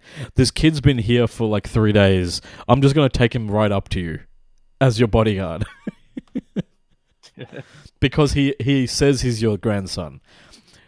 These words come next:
Speaker 1: Nothing to prove it. He just says he's your <laughs> grandson.
Speaker 2: Well,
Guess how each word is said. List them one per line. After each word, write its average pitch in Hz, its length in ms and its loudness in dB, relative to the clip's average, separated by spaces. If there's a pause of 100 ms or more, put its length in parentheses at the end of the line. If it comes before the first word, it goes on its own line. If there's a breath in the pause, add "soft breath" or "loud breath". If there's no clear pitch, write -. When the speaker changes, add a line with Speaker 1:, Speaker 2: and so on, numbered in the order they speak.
(280 soft breath)
Speaker 1:
Nothing 202 340 2
to 170 80 4
prove 170 300 6
it. 92 320 -4
He 135 80 0
just - 320 2
says 127 240 2
he's 113 180 0
your 110 100 2
<laughs> - 80 -2
grandson. - 520 -2 (1120 soft breath)
Speaker 2:
Well, 185 280 -2